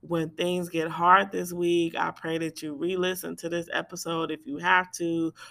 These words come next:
or even just re-listen to the prayer if you have to, um, and just truly, um, truly let it, um, be a source to you this week. So I ask that, you know, if you're driving,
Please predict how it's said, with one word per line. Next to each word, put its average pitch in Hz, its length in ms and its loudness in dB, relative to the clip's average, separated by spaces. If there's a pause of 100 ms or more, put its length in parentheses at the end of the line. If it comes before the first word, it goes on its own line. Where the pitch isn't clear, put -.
(120)
or 143 120 4
even 170 340 2
just 160 240 -2
re-listen 165 680 -2
to 160 180 -4
the 151 100 -6
prayer 165 640 2 (540)
if 165 240 -2
you 156 100 -6
have 151 340 0
to, 151 420 -6 (440)
um, 160 440 6
and 160 200 -2
just 165 280 -2
truly, 165 760 0
um, 156 420 0
truly 165 420 0
let 160 320 0
it, 160 320 0
um, 156 480 -6 (920)
be 170 180 6
a 160 60 2
source 185 380 4
to - 160 -10
you 139 300 -8 (160)
this - 240 -8
week. 147 360 -6 (320)
So - 140 -4
I 160 100 8
ask 196 460 6
that, 165 280 2
you 170 120 -2
know, 156 200 0
if - 260 -4
you're 156 140 0
driving, 208 840 2